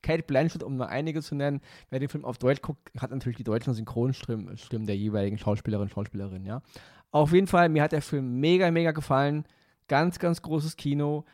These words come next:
Auf Netflix, Guillermo del Toros Pinocchio kann ich nur wirklich jedem zu Weihnachtsfeiertag, auch Erwachsenen, es ist eigentlich auch mehr ein erwachsener Pinocchio, ähm, Erwachsenen an, ans Herz legen.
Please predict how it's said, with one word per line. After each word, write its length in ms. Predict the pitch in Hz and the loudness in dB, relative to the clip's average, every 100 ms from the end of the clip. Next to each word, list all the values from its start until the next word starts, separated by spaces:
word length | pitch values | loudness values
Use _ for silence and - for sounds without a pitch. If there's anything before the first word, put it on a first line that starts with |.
| _ _ - | _ _ -2
Auf 200 | 139 - | -2 0
Netflix, 500 | 143 - 160 151 - | -4 -2 -2 -2 -4
Guillermo 360 | - 131 139 160 | 0 2 2 2
del 140 | 147 | -2
Toros 320 | 131 135 139 - | -2 -2 -2 -6
Pinocchio 480 | - 127 139 143 | -4 -4 -2 -4
kann 180 | 139 127 | -2 -4
ich 140 | 131 127 | -4 -6
nur 180 | 117 | -8
wirklich 280 | 131 160 135 | -8 -10 -8
jedem 280 | 120 127 135 | -4 -4 -4
zu 140 | - | -6
Weihnachtsfeiertag, 720 | 98 113 127 - 127 120 123 - | -6 -4 -6 -4 -4 -2 -4 0
auch 180 | 170 190 | 2 2
Erwachsenen, 500 | 139 131 - - 170 | 2 2 0 0 0
es 80 | 127 | 0
ist 100 | 135 | -4
eigentlich 260 | 127 120 | -6 -6
auch 100 | 120 | -6
mehr 160 | 117 117 | -2 -2
ein 60 | 101 | -2
erwachsener 440 | 110 123 - 139 | -4 -6 -6 -8
Pinocchio, 540 | - 131 131 135 131 - - - _ - | -6 -6 -6 -4 -6 -6 -16 -20 _ -8
ähm, 140 | 117 | -8
Erwachsenen 480 | 110 104 - - 123 | -4 -6 -6 -8 -6
an, 160 | 117 | -6
ans 220 | - 117 - | -6 -8 -4
Herz 320 | 110 - - | -6 -6 -8
legen. 320 | 110 113 113 | -6 -6 -8